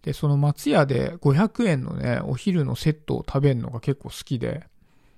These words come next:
牛丼と卵と、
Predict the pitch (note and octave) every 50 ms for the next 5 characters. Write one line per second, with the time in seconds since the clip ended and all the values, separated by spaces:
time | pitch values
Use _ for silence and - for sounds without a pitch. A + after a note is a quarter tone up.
0 | _ _ _ _ - - _ _ _ _ D3 C#3+ D3+ C#3+ C#3+ C#3+ C#3+ C#3+ C#3 C3+
1 | C3+ - C3+ - - - C#3+ C#3 C#3 C3+ B2 B2+ - - - D#3 D3+ D3+ D3+ C#3+
2 | C3+ B2 C#3 -